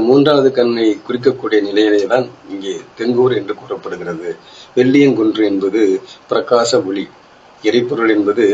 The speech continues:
பிரகாச ஒளியை கொண்டது. அந்த பிரகாச ஒளியின் நிலையை காண வேண்டும் என்றால் தியானம் என்கின்ற நிலையை மேற்கொள்ள வேண்டும்.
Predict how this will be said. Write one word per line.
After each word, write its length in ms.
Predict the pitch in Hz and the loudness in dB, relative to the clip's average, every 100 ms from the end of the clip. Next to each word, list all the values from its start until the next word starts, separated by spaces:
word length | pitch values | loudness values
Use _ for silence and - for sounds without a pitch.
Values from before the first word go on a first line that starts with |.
| 98 - | -2 -8
பிரகாச 540 | - 110 - 120 120 120 | -4 -2 2 2 2 0
ஒளியை 280 | 101 107 107 | -2 -2 -2
கொண்டது. 460 | 101 98 95 92 - - - - | -2 -4 -4 -4 -6 -8 -20 -8
அந்த 180 | 104 | -6
பிரகாச 560 | 101 110 110 123 123 135 | -2 -2 2 2 2 0
ஒளியின் 280 | 110 107 113 | 0 0 0
நிலையை 280 | 107 104 95 | 2 2 0
காண 220 | 95 98 | -2 -2
வேண்டும் 360 | 104 98 92 90 | 0 -2 -8 -10
என்றால் 320 | 85 98 107 - - - - - - - - - - - _ | -4 -2 -2 -6 -20 -20 -20 -20 -20 -20 -20 -20 -20 -20 _
தியானம் 500 | - 95 95 101 104 110 - | -10 -4 -2 -2 -2 -4 -6
என்கின்ற 360 | 98 98 92 90 | -6 -6 -6 -6
நிலையை 320 | 92 98 95 | -2 0 0
மேற்கொள்ள 380 | 90 95 - 95 | -2 -6 -2 -2
வேண்டும். 360 | 92 92 95 | -2 -4 -4